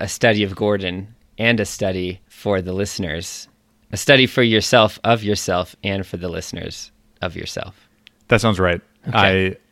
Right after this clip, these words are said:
Speaker 2: I, I hope to learn a lot. Uh, it, it's amazing, actually, what we learn by speaking out loud and, s-, you know, speaking out loud into a microphone, into a,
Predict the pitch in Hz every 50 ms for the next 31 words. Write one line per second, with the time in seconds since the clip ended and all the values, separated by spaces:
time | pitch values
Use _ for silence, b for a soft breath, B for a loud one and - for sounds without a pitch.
0 | _ _ _ - 123 131 165 175 - 170 160 151 147 147 139 135 113 90 85 -
1 | _ - - - 117 107 98 98 98 90 98 - - - - - 156 139 - -
2 | 156 - 156 143 180 233 226 147 117 110 113 - - 123 107 101 113 120 113 120
3 | 117 113 110 110 110 107 101 104 101 - - - 113 101 - 104 95 95 92 90
4 | 92 95 95 92 87 87 87 85 87 98 - - 101 98 92 90 87 85 85 -
5 | b b b b b b b b b b b - - - - - - - - 110
6 | 104 95 85 82 90 - - 104 80 90 92 92 92 98 95 95 95 98 98 -
7 | 104 101 98 95 95 - 113 - - - 107 107 110 110 113 113 117 117 95 -
8 | _ _ - - 120 113 113 - - - 123 120 120 117 117 113